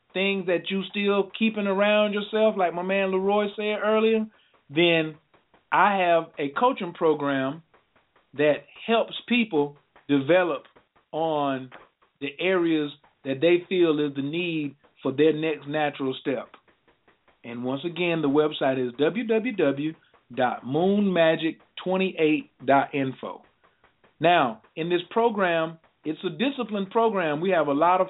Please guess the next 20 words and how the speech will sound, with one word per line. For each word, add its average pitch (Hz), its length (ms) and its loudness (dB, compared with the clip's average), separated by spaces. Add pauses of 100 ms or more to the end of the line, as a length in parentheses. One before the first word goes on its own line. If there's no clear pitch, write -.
fun. 196 340 0 (320)
I 139 80 -4
call 190 260 2
it - 60 -8
the - 60 -4
Lazy 170 340 2
Man's 165 360 -4
Manifestation 156 800 -2
Program 135 400 -2
'cause 123 140 -4
all 160 160 4
you 175 80 -4
gotta 151 160 2
do 151 280 0
is 123 80 -4 (360)
watch 147 300 -2
the 156 60 -4
video 175 420 -2
every 175 240 -2
day, 156 400 0